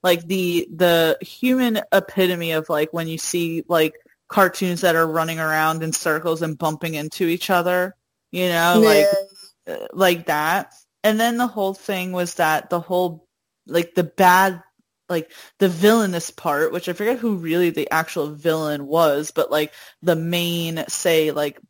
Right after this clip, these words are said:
Speaker 1: bad thing was that they were taking all these dinosaurs to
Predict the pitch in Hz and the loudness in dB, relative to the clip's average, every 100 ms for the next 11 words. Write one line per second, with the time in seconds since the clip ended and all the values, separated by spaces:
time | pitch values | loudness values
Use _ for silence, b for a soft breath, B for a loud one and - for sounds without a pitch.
0 | _ 180 156 165 165 - - 147 80 101 | _ 2 4 2 0 -6 -8 -6 -6 -10
1 | 180 - _ _ _ _ _ - 202 175 | -12 -14 _ _ _ _ _ -10 -6 2
2 | 175 170 170 170 - 185 147 143 - 185 | 4 4 2 0 -4 0 0 -2 -2 -2
3 | 175 175 - 185 180 185 170 160 160 151 | -2 -4 -4 -4 -4 -6 -6 -6 -6 -10
4 | - 160 165 170 170 - 151 151 - 165 | -4 0 0 -2 -6 -4 -4 -4 -4 -6